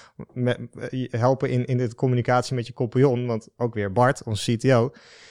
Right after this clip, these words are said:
is, is, is, is veel introverter dan ik ben. Dus daar zit ook al veel meer tussen de regels dan dat ik, eh, heb als ik, eh, als ik, als ik communiceer met iemand.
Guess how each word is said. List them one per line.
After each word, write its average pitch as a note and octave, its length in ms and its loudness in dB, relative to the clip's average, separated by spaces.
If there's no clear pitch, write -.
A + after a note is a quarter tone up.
is, - 260 -4
is, B2 180 -4
is, A2+ 320 0
is G#2+ 160 -6
veel F#3 200 2
introverter A#2 680 2
dan A2+ 220 0
ik G#2+ 180 0
ben. F#2+ 340 0
Dus A2 260 -4
daar A2+ 280 -2
zit A2+ 160 -2
ook D3+ 160 -2
al C#3 100 0
veel B2+ 220 -2
meer A2 180 -2
tussen A#2 260 -6
de A#2 60 -2
regels A2 480 -2
dan A2+ 240 0
dat A2 180 0
ik, B2 340 -6
eh, G2+ 300 -4
heb G#2 240 -2
als G#2 180 -6
ik, G2 200 -6
eh, F#2 300 -8
als G2 220 -10
ik, F#2+ 260 -10
als G#2 160 -6
ik G2+ 160 -8
communiceer G#2+ 580 0
met G2 140 -6
iemand. F#2+ 360 -10